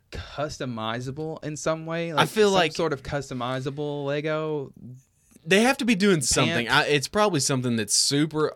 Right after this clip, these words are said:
Speaker 2: obvious.
Speaker 1: Maybe all the Lego figures are gonna now have Levi jeans on.
Speaker 2: Maybe.
Speaker 1: Uh,
Speaker 2: Nope.
Speaker 1: it's something simple like that. Where
Speaker 2: That
Speaker 1: it's
Speaker 2: would
Speaker 1: like,
Speaker 2: be so
Speaker 1: it's
Speaker 2: stupid, though. Like, what's the point? Who gives a shit? It's like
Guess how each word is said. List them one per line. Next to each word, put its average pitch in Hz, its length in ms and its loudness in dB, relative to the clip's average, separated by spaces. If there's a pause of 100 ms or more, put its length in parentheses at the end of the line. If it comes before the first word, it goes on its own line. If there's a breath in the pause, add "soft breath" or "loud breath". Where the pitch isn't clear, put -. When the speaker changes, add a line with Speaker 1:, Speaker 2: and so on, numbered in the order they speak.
Speaker 2:
obvious. 113 240 6
Speaker 1:
Maybe 120 100 2
all 156 140 6
the 151 160 2
Lego 139 300 0
figures 156 380 -4
are 135 60 -2
gonna 135 160 -2
now 131 120 0
have 120 220 -2
Levi 120 400 0
jeans 110 380 -4
on. 156 180 0
Speaker 2:
Maybe. 110 440 -4 (260)
Speaker 1:
Uh, 123 40 0
Speaker 2:
Nope. 127 100 0
Speaker 1:
it's 135 180 -2
something 165 300 -4
simple 151 300 -8
like 135 160 -4
that. 127 260 0
Where 127 120 2
Speaker 2:
That 123 80 4
Speaker 1:
it's 127 60 -2
Speaker 2:
would 147 60 4
Speaker 1:
like, 135 60 4
Speaker 2:
be 131 60 2
so 139 240 6
Speaker 1:
it's 143 80 2
Speaker 2:
stupid, 160 440 6
though. 104 180 0
Like, 104 240 -2
what's 139 180 -6
the 135 100 -2
point? 135 320 -4
Who 127 100 -2
gives 123 320 -2
a 85 80 -4
shit? 92 320 -4
It's 110 140 -4
like 120 200 -2